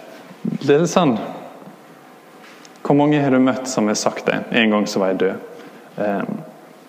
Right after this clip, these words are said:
i fortid. Det finnes nå selvsagt noen få som, eh, har vært klinisk døde og blitt, eh, levnet opp. Kanskje Lazarus kunne sagt det hvis du traff han, eller Jesus. Eh,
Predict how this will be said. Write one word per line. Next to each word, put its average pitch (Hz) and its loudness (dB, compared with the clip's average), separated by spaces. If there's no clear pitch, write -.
i 123 4
fortid. - -2
Det 117 4
finnes 143 2
nå 117 4
selvsagt 170 4
noen 139 2
få 113 2
som, 101 2
eh, 95 -2
har 113 2
vært 101 0
klinisk 98 2
døde 98 4
og 92 0
blitt, - -2
eh, 90 0
levnet 98 2
opp. 90 0
Kanskje 117 4
Lazarus 113 4
kunne 113 4
sagt - 0
det 117 4
hvis 110 0
du 110 -2
traff - -8
han, 127 2
eller 104 2
Jesus. 104 0
Eh, 113 2